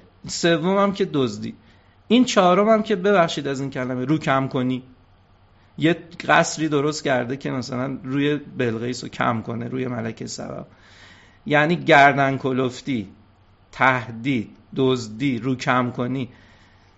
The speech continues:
ایناست دیگه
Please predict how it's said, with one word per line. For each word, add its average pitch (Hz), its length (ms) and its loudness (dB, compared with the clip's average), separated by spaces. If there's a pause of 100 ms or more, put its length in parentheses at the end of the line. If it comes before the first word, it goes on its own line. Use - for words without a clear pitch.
(1400)
ایناست 175 400 4
دیگه 175 400 0